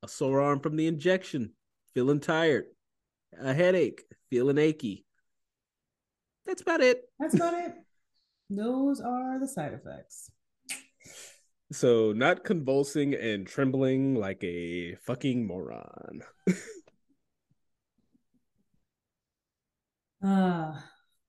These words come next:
Speaker 2: well, and this last one, this next one, hot damn. This is a saga.
Speaker 1: The
Speaker 2: George Santos,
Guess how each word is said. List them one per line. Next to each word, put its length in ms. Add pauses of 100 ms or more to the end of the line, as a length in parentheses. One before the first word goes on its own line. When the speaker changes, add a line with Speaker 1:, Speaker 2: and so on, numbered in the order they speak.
(1000)
Speaker 2:
well, 260
and 200
this 220
last 380
one, 180
this 220
next 320
one, 320 (720)
hot 380 (1200)
damn. 560 (760)
This 180
is 120
a 100
saga. 600 (580)
Speaker 1:
The 100
Speaker 2:
George 300
Santos, 800